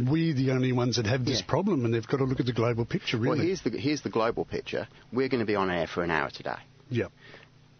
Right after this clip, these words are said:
Speaker 2: Globally, by the time we finish, twenty-one people will have died in, of, of an overdose.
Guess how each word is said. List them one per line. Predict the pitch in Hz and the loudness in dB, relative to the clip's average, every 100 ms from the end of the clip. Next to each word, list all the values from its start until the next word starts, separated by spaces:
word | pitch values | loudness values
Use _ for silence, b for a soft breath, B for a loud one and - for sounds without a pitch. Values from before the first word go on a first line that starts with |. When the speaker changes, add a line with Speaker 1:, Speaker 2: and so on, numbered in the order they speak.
| - | -12
Speaker 2:
Globally, | - 120 156 113 65 69 - - | -2 2 2 0 -2 -2 -6 -14
by | - 90 | -2 -2
the | 92 | -2
time | - 131 147 | -2 -2 0
we | 113 | -2
finish, | - 82 82 101 - - - - - - - | -4 -6 -6 -8 -8 -8 -10 -20 -20 -20 -14
twenty-one | - 120 107 92 | -2 0 2 0
people | - 82 - | -2 -6 -4
will | 80 | -8
have | 76 | -6
died | - 76 76 | -2 -2 -2
in, | 78 | -8
of, | - | -8
of | 55 87 | -6 -4
an | 87 | -2
overdose. | 80 73 - - - | -2 -4 -10 -12 -16